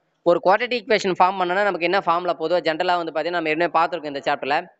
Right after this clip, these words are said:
எக்ஸ் ஸ்கொயர் minus sum of the root-ன்னு சொல்லுவோம். இல்ல alpha plus beta into x plus product of the root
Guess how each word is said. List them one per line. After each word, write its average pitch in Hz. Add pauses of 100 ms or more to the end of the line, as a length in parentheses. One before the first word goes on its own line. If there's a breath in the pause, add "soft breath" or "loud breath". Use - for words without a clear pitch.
(360)
எக்ஸ் 220
ஸ்கொயர் 202
minus 170 (520)
sum 202 (100)
of 233
the 208
root-ன்னு 190
சொல்லுவோம். 160
இல்ல 180
alpha 196
plus 170 (580)
beta 165 (120)
into 147 (220)
x - (540)
plus 208 (160)
product 196
of 160
the 156
root 151